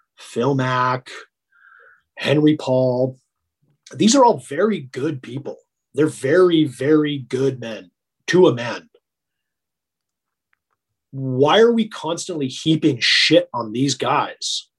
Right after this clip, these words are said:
when the caliber of player they're getting is the byproduct of ownership,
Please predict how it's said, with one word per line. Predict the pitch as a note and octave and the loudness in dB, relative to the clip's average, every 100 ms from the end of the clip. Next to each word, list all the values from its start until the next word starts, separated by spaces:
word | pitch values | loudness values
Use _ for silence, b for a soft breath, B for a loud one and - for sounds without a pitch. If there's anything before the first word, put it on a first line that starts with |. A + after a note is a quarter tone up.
| _ | _
when | - A#2+ C3 B2+ A#2+ A#2+ A#2+ A#2 _ - | -8 -2 -2 -2 -6 -8 -8 -12 _ -20
the | A#2+ A#2 A#2 A#2 _ - | -16 -12 -8 -10 _ -12
caliber | - C3+ F3 F3+ D3 | -6 0 4 4 4
of | B2 - | 2 -4
player | - D#3 D#3 D3 | -4 2 4 4
they're | B2 G#2 - - | 0 -10 -14 -8
getting | C#3 G3 A#2 G2+ | 0 0 0 -6
is | - B2 A#2 | -18 -14 -12
the | A2+ G#2 _ | -14 -18 _
byproduct | B2 C#3+ B3 - A2+ F2+ F2 D#2 - - _ _ b b b b b _ - | -4 0 -2 -4 -12 -12 -16 -20 -20 -20 _ _ b b b b b _ -6
of | B2 A#2 A2+ A2 G#2 G2+ _ _ _ - | -2 -2 -2 -4 -6 -8 _ _ _ 0
ownership, | C#3+ F3 G3+ G#3 G#3+ B3 | 2 6 6 6 2 2